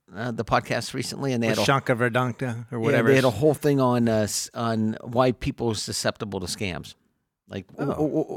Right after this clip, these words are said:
Speaker 1: w-, like how, how scammers actually take advantage of people to scam on them. A lot of it's affinity scams.
Speaker 2: From church,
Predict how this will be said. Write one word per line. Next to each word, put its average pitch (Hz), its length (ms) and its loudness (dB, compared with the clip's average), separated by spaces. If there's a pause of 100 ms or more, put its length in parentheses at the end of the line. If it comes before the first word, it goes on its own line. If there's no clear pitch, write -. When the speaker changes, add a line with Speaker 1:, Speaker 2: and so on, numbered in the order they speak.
Speaker 1:
w-, 160 180 -4
like 139 240 4
how, 185 480 4
how 170 360 4
scammers 156 520 4
actually 131 300 0
take 131 240 0
advantage 117 640 2
of 104 180 -4
people 107 300 -6
to 101 80 -2
scam 98 360 -4
on 85 180 -6
them. - 180 -8 (480)
A - 20 0
lot 214 160 8
of 151 140 2
it's 127 160 -2
affinity 104 500 2
scams. - 640 -8 (960)
Speaker 2:
From 135 200 -10
church, - 880 0